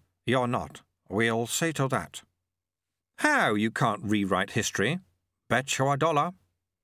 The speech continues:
"What have I joined?" "We're the most secret society that you can imagine."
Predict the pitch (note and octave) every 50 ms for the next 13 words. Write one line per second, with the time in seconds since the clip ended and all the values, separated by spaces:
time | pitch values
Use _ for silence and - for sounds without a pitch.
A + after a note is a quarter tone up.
0 | _ _ _ _ _ _ _ - D#4 C#4+ - D#4+ - D4+ D#4+ E4 D#4+ - - F4
1 | F#4+ F#4 B3+ C3+ G2 E2 D2+ D2+ - - _ _ _ _ _ _ _ _ _ _
2 | _ _ _ - B2 D3+ F3 F3+ E3+ E3 E3+ D#3+ D#3 E3 E3 D3+ - - - -
3 | - - A3+ A#3 - - G#3+ G3 - - - F#3 D3 - - F3+ D3+ A#2+ G#2+ G2+
4 | F#2+ - A#2 B2 A#2+ C3+ C3+ C3+ - - B2 A2+ - B2+ A#2+ B2 B2+ C3+ C3+ C3
5 | - D#2+ D2 -